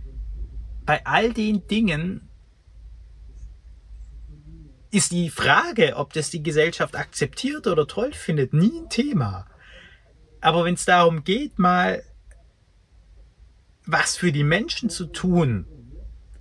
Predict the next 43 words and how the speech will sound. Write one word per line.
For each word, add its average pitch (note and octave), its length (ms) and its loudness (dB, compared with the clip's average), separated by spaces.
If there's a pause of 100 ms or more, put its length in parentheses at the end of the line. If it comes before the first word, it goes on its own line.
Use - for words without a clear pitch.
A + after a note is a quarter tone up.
(720)
dann F3+ 260 4
ist A3 280 -4
es G#3+ 120 -4
plötzlich F#3 420 -4
ein F3+ 80 -4
Thema. A3 440 -2 (100)
Das C#3 140 -6
habe D#3+ 100 -2
ich D3+ 60 -4
ja C#3+ 80 0
eingangs E3+ 360 -4
schon E3+ 140 -4
erwähnt. F3 460 -6
Das C3+ 160 -4
ist, - 320 -10
ich - 100 -12
weiß A3+ 220 -6
nicht. - 260 -6 (2000)
Ich - 140 -2
schwanke F3+ 260 4
manchmal F3+ 320 -2
wirklich G3 320 -2
daz-, - 500 -6 (380)
zwischen E3+ 380 -2
den D3+ 200 -6 (360)
beiden C#3+ 320 -2
Polen, A3+ 380 -2
ob C#3 100 -6
ich C3 100 -8
einerseits D3 380 -4
sage, D3+ 280 -4 (2250)
ich - 120 -2
schaue D#3 160 4
mir D#3 100 -2
solche C#3 320 -2
Videos A#2 420 -2
an, C3 320 0
ich A3+ 160 -4
bewerte G#2+ 520 -2
die D3 200 -6
auch G#3+ 360 -4
und, C#3+ 160 -6
und A#2+ 360 -8